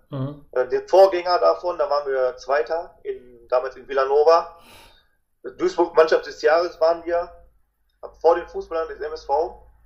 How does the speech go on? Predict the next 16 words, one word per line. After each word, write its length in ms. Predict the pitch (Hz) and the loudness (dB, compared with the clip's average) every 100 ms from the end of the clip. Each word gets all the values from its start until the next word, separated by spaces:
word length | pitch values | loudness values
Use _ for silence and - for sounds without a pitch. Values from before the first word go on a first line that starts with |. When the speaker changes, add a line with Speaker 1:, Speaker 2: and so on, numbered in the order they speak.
| - | -12
Speaker 1:
<laughs> 360 | 139 104 - - | -10 -10 -12 -8
Speaker 2:
Und, 360 | 143 - - | -6 -6 -6
äh, 360 | 123 123 120 120 - - _ - _ 120 | -2 0 2 0 -4 -20 _ -20 _ 2
ja, 380 | 123 120 - - - _ 135 - - | 4 4 0 -14 -20 _ -12 -10 -2
auf 180 | 165 | 0
was 140 | 180 190 | 0 -2
habe 120 | 175 | -2
ich 80 | 160 | 2
Wert 200 | 160 - | 0 0
gelegt? 340 | 117 113 - | -10 -12 -12
Auf 140 | 135 - | -14 -10
Zusammenspiel, 640 | - 185 190 - 131 123 | 0 2 2 -4 -8 -2
auf 220 | 127 127 | -2 -2
modernes 440 | 143 147 170 165 190 | -4 0 -2 -2 -6
Hockey, 220 | 190 156 | -6 -6
äh, 640 | 135 131 - 123 120 117 | -6 -6 -2 0 0 -2